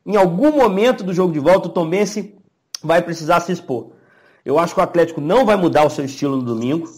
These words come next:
vai seguir jogando da mesma forma, que o São Paulo já falou isso mais de uma vez, que dentro e fora de casa ele quer protagonismo, o time sem nenhum tipo de medo, ele gosta de usar essa expressão, e ele vai jogar propondo o jogo. Mas o Tombense, que antes tinha a opção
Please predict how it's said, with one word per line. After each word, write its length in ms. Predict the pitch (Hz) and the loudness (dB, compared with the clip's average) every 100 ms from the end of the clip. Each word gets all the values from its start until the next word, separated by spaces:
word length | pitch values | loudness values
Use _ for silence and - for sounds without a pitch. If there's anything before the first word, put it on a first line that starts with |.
| _ - | _ -12
vai 260 | 113 165 | -4 -2
seguir 300 | 175 165 143 | -2 -4 -4
jogando 300 | 160 151 156 | 0 0 0
da 60 | 147 | 0
mesma 360 | 135 202 180 139 | 2 2 0 -2
forma, 240 | - 202 | 0 -2
que 80 | 196 | -2
o 20 | |
São 100 | 202 | -4
Paulo 200 | 185 196 | 2 2
já 80 | 185 | 2
falou 240 | 185 175 | 0 0
isso 160 | 185 151 | 0 -2
mais 260 | 151 220 | 0 0
de 60 | 202 | 0
uma 160 | 175 123 | -2 -2
vez, 400 | 135 165 - - _ _ _ | -2 -4 -6 -16 _ _ _
que 80 | 147 | -6
dentro 360 | 127 220 220 | 0 0 0
e 20 | |
fora 240 | 170 196 175 | -2 2 2
de 100 | - | 0
casa 300 | - 180 160 | 2 2 2
ele 80 | 151 | -4
quer 180 | - 165 | -2 -2
protagonismo, 880 | 156 - 143 131 135 170 147 151 | -2 -4 -2 -2 -2 -4 -4 -8
o 60 | 139 | -10
time 320 | 135 - 185 | -8 -4 -4
sem 240 | - 180 165 | -2 -2 0
nenhum 180 | 160 | 0
tipo 320 | 170 - 180 143 | -2 -6 -6 -4
de 100 | 127 | -2
medo, 280 | 139 165 | 0 0
ele 80 | 147 | 0
gosta 240 | 139 151 151 | -2 -4 -4
de 60 | |
usar 160 | 127 147 | -2 -2
essa 140 | 147 | -2
expressão, 640 | - 135 120 139 151 170 - - _ _ | -8 -8 -6 -2 -2 -4 -10 -20 _ _
e 80 | - | -2
ele 120 | 202 | 2
vai 200 | 180 151 | 4 2
jogar 320 | 143 170 135 170 | 4 2 2 2
propondo 380 | 165 165 143 | -2 -2 -2
o 60 | 156 | -2
jogo. 300 | 135 156 175 - - - - - - | 0 0 -2 -8 -18 -20 -20 -18 -6
Mas 220 | 147 165 | 0 2
o 60 | 202 | 2
Tombense, 600 | 208 214 165 160 131 - | 2 2 2 0 -2 -10
que 180 | - 160 | -4 0
antes 280 | 208 226 - | 2 0 -8
tinha 260 | - 233 | -6 0
a 40 | 247 | 2
opção 720 | 226 - - 165 123 - | 2 0 0 0 0 -6